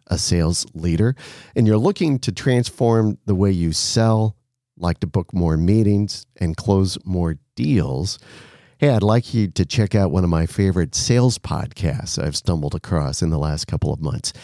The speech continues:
It's called Sales Transformation with Colin Mitchell. You can find it on all of your favorite podcast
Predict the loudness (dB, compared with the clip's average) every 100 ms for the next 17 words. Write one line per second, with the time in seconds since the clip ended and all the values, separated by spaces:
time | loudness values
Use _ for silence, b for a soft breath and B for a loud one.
0 | B B B -2 0 2 2 2 -2 0
1 | 2 4 2 0 -6 -2 2 2 0 -2
2 | 0 4 4 2 2 0 0 0 0 0
3 | -4 -2 0 0 -2 -6 -2 -2 0 -2
4 | -2 -6 _ _ _ _ _ _ -4 0
5 | 0 2 2 2 0 0 0 2 0 0
6 | 2 2 2 0 2 0 -2 0 0 -2
7 | -4 -6 -4 -4 -4 -6 -4 -4 -8